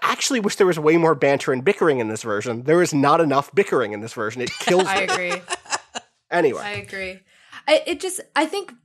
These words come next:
Speaker 2: given the, the for-, like, the genre of this film, like, given that it's being treated very much as a light comedy, it's not really taking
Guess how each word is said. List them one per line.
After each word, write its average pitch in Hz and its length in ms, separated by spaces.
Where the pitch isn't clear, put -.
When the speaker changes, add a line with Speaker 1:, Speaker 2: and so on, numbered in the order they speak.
Speaker 2:
given 262 640
the, 196 240
the 196 240
for-, 185 440
like, 180 280
the 170 240
genre 175 720
of 175 260
this 180 300
film, 180 500
like, 175 260
given 208 340
that 190 120
it's 185 160
being 180 220
treated 175 600
very 175 680
much 190 420
as 180 380
a 190 120
light 175 640
comedy, 170 640
it's 185 240
not 185 500
really 180 540
taking 175 720